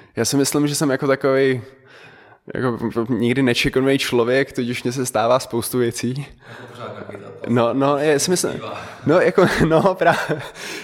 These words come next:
Speaker 1: Tím, tím, na to, že jsem žonglér, tak jsem poměrně jako nikdy velmi, velmi jako neohrabanej, že si myslím, že,
Speaker 2: Jo, takhle.
Speaker 1: že člověk vlastně tím, myslím si, že taková ta sch-,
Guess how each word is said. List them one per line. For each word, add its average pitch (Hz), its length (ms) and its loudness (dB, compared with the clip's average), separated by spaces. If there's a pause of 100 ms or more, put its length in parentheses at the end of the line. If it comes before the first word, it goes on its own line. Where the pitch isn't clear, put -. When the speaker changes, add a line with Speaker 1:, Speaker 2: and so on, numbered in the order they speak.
(120)
Speaker 1:
Tím, 147 180 2
tím, - 240 0
na 147 160 2
to, 190 100 -6
že 196 100 -4
jsem 202 200 2
žonglér, 151 420 2
tak 156 140 -4
jsem 151 140 -2
poměrně 135 400 2
jako 147 480 2
nikdy 123 640 0
velmi, 117 360 0
velmi 123 240 0
jako 113 160 -4
neohrabanej, 101 760 -2
že 110 120 -8
si - 140 -8
myslím, 123 380 -4
že, 131 120 -2 (240)
Speaker 2:
Jo, - 60 -16
takhle. - 260 -18 (100)
Speaker 1:
že 123 160 -4
člověk 131 420 0
vlastně 143 460 -2
tím, 127 520 -2 (1160)
myslím 131 520 -2
si, 147 180 -2
že 147 120 -2
taková 135 300 -2
ta 147 100 -8
sch-, - 220 -8